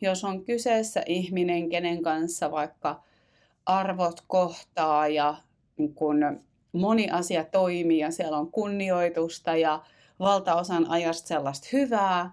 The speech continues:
niin kyllä mä sellaisissa tilanteissa ehdottomasti niin kun kysyisin sitä, että voiks olla, että nyt kyseessä on joku vaihe.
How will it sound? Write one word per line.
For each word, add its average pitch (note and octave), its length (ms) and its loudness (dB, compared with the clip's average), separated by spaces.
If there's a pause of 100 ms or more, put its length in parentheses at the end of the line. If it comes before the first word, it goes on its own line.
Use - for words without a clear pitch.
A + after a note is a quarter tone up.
niin F3+ 140 0
kyllä A3 140 -4
mä D4+ 100 0
sellaisissa C#4+ 580 -2
tilanteissa F3+ 720 -2
ehdottomasti F3 920 -2 (580)
niin F3 60 -6
kun E3+ 220 -8
kysyisin F3+ 840 2
sitä, E3 480 0
että D3+ 140 -8
voiks E3+ 400 -4
olla, E3 360 2
että D3+ 160 -4
nyt D#3 200 -4
kyseessä E3+ 800 -2
on D#3+ 180 0
joku D#3+ 380 -2
vaihe. E3 640 -2